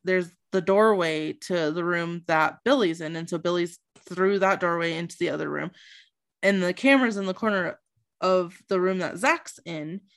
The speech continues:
And on the other side of the door frame, 'cause it, like, there's, like, a hallway next. Does that make sense? So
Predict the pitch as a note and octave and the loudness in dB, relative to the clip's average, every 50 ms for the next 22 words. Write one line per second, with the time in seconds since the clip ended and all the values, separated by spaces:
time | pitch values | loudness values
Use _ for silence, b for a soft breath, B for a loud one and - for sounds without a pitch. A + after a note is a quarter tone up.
0 | _ _ _ _ _ _ _ - G#3+ A3 A3+ G#3+ G3+ F#3+ - - G3 G#3+ G#3+ G#3+ | _ _ _ _ _ _ _ -4 0 2 4 4 2 2 2 2 2 2 2 2
1 | - - G#3+ A3+ D4+ D#4 D4 D4+ B3+ A#3 G3+ G3+ F#3 F3 F#3+ E3+ E3+ E3+ F#3 E3+ | 0 0 0 2 2 2 2 0 -2 -4 -4 -4 -4 -4 -6 -6 -4 -4 -2 0
2 | E3+ E3 E3+ - E3+ D#3+ D#3+ E3+ F3+ A#3 F#3+ F3+ B2 D#3+ F3+ E3+ E3+ _ _ _ | 0 -2 -2 -2 -4 -4 -4 -4 -2 -2 -2 0 0 0 -2 -2 -4 _ _ _
3 | _ _ _ _ _ _ _ - F3 F#3+ G3 F#3 E3+ F3 E3+ - D3+ - - F#3+ | _ _ _ _ _ _ _ -2 2 4 4 4 2 0 0 -2 -2 0 2 4
4 | G3 G3 F#3 D#3 D#3 D3+ C3+ G#2+ A2 E3 F3+ _ _ _ _ _ _ - F#3 F3 | 4 4 4 2 0 -4 -4 -6 -8 -12 -14 _ _ _ _ _ _ -2 -2 -2
5 | F3 - - - _ _ _ _ _ _ - F3 F3+ F3+ E3+ - F3 F3+ F3 - | -2 -6 -16 -20 _ _ _ _ _ _ -10 -4 -2 0 0 0 -2 -6 -6 -4
6 | G3 F#3 F#3+ F3+ - - F#3+ F3+ F3 - | -2 -2 -2 -4 -2 2 2 2 2 2